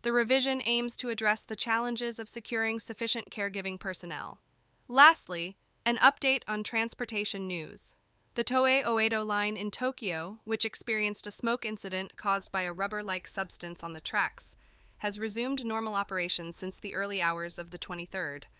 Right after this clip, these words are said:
following the completion of repair work. Trains are running as scheduled on the entire line.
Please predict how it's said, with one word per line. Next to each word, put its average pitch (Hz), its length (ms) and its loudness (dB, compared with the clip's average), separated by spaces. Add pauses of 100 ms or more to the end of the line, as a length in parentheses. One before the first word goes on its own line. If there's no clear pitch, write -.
(440)
following 226 400 6
the 208 80 -6
completion 202 560 -6
of 170 240 -8
repair 175 300 -6
work. - 400 -12 (680)
Trains 247 320 0
are 262 100 0
running 202 300 -2
as 190 80 -8
scheduled 190 560 -4
on 185 140 -2
the 180 100 -4
entire 175 400 -4
line. 160 400 -6